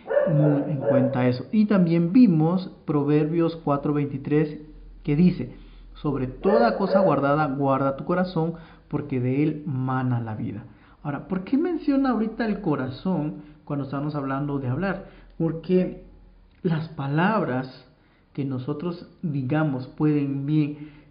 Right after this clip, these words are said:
eh, edificar, fortalecer, animar a una persona, a los miembros, a las, a nuestros amigos, pero al mismo tiempo esas palabras pueden ser hirientes, pueden lastimar.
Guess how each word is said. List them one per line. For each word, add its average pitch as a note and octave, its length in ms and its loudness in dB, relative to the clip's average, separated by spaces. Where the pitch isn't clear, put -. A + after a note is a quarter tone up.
eh, B2+ 340 -2
edificar, C3 1300 0
fortalecer, B2+ 1000 -4
animar B2 800 -2
a B2+ 60 -8
una C#3+ 340 -8
persona, D#3+ 720 -4
a B2+ 60 -8
los A#2+ 120 -2
miembros, C3 580 -2
a B2 160 -6
las, A#2+ 320 -8
a B2 100 -10
nuestros B2 360 -8
amigos, D#3+ 420 6
pero F3+ 220 4
al A3+ 80 4
mismo A#3+ 320 6
tiempo G3 400 0
esas F#3 240 -6
palabras D#3 680 -2
pueden C#3+ 280 0
ser B2+ 200 -6
hirientes, C#3 500 0
pueden B2+ 340 0
lastimar. A#2+ 720 -2